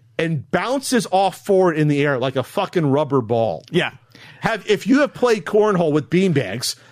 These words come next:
Speaker 1: they don't bounce like that <laughs> because they're beanbags. It flattens. You don't see that happen. It's not gonna bounce back forward and off. It will slide off. It will not act like rubber. The physics are fucked on that. The game is broken.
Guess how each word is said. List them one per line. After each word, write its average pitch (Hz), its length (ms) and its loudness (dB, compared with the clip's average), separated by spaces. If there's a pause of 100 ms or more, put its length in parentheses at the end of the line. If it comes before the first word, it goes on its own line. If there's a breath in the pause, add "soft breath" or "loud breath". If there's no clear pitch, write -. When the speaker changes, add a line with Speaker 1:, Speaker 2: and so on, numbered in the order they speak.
(260 soft breath)
Speaker 1:
they 196 120 2
don't 254 260 -2
bounce 226 400 -4
like 185 260 -2
that - 440 -6 (140)
<laughs> - 140 -20
because 196 360 -2
they're 247 120 2
beanbags. 185 840 0 (180)
It 214 220 -4
flattens. 202 880 -2 (360 loud breath)
You 180 120 2
don't 226 200 -2
see 226 320 -4
that 196 200 -2
happen. 160 340 -4
It's 170 140 -2
not 220 100 -2
gonna 233 140 2
bounce 180 440 -6
back 170 280 -4
forward 156 400 0
and 135 120 -2
off. 120 400 -6 (260 loud breath)
It 202 120 0
will 196 100 0
slide 160 500 -2
off. 185 280 0 (360 loud breath)
It 160 220 -6
will 180 160 2
not 185 340 -4
act 175 240 -6
like 170 180 0
rubber. 123 220 -2
The 139 100 -2
physics 151 360 -2
are 113 80 -2
fucked - 380 -14 (140)
on 90 160 -8
that. - 180 -20
The 151 80 -2
game 160 260 0
is 127 80 -4
broken. - 360 -8